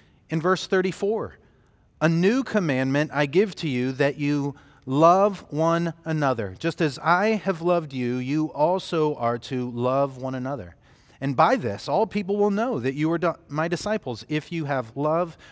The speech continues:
for one another." And so I, I, I want us to be encouraged this morning to go beyond mere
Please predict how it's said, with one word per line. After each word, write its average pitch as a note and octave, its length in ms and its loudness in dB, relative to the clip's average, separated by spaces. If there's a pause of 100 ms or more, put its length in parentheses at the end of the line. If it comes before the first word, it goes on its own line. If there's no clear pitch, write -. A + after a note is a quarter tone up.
(100)
for D3 200 -4
one C3 500 -4 (420)
another." G2+ 520 -4 (1200)
And A#2 100 -8
so D#3+ 240 2
I, C#3+ 120 2
I, C#3+ 280 -4
I C#3 100 -2
want D#3 300 -2
us D3 240 -2
to D3+ 80 -6
be C3+ 180 -4
encouraged A#2+ 720 -6
this A2+ 220 -8
morning G#2 320 -8
to - 100 -16
go C3 240 -4
beyond C3 640 -2
mere C3 480 0